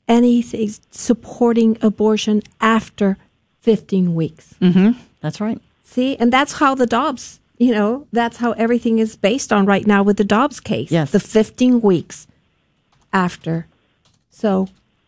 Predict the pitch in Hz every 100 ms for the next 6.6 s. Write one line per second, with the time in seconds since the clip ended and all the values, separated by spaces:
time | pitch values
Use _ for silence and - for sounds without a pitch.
0 | _ _ _ _ _ 202 240 247 247 208
1 | 214 202 190 185 185 175 170 _ _ _
2 | _ _ _ _ _ _ _ - - 240
3 | 240 233 220 208 208 208 196 190 190 185
4 | 180 180 175 175 170 - 170 214 262 -
5 | - 240 208 196 202 190 - 233 208 190
6 | - 190 - 185 185